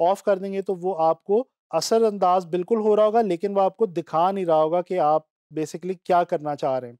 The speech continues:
अच्छा दोस्तों, यहाँ पे एक और चीज़ बड़ी मज़े की मैं आपको बताता चलूँ कि अगर आप फिल्टर्स अप्लाई करने से पहले ये जो आपकी लेयर है, इसको आप राइट क्लिक करके convert to smart object कर लें, और अगर आप इसको स्मार्ट लेयर या स्मार्ट ऑब्जेक्ट बना लें तो इसका एक आपको बहुत बड़ा फ़ायदा होगा।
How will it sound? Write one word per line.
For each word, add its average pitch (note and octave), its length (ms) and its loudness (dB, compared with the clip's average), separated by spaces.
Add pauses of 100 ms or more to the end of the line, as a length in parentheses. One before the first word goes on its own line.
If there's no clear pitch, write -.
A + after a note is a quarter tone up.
(100)
अच्छा G3 160 -2
दोस्तों, B3 260 0
यहाँ F#3+ 400 0
पे A#3+ 180 0
एक A3 120 -4
और G3+ 200 4
चीज़ A3+ 220 -6
बड़ी G3+ 180 -4
मज़े F#3+ 260 -2
की G#3+ 80 -6
मैं G#3+ 80 2
आपको G#3 220 0
बताता G3 320 0
चलूँ A3+ 220 -2
कि A#3 100 0 (200)
अगर G#3+ 300 2 (100)
आप F3 300 2
फिल्टर्स A3 560 0
अप्लाई F3+ 340 0
करने F#3+ 280 -2
से G#3+ 140 0
पहले F3+ 500 0 (200)
ये G3 240 -4
जो C4 140 0
आपकी G#3+ 300 0
लेयर F#3+ 400 2
है, D3 180 0 (320)
इसको B3+ 300 -4
आप C4 220 0
राइट F3 360 0
क्लिक A3+ 280 -2
करके G#3 460 0 (160)
convert F#3+ 460 0
to B3 180 -2
smart F#3 400 0
object F#3+ 280 0
कर D#3+ 180 0
लें, C#3+ 200 -10 (380)
और G#3+ 180 2
अगर A3+ 180 2
आप A#3 160 0
इसको A#3+ 260 -2
स्मार्ट F#3 460 0
लेयर G#3+ 240 0
या A3+ 100 0
स्मार्ट E3+ 440 -2
ऑब्जेक्ट F#3+ 360 0
बना D#3+ 260 0
लें F#3+ 160 -4
तो A3 100 -2
इसका A#3 240 0
एक A3+ 140 2
आपको G3 280 0
बहुत F3 320 -2
बड़ा F3+ 180 0
फ़ायदा D#3 320 0
होगा। C3+ 280 -2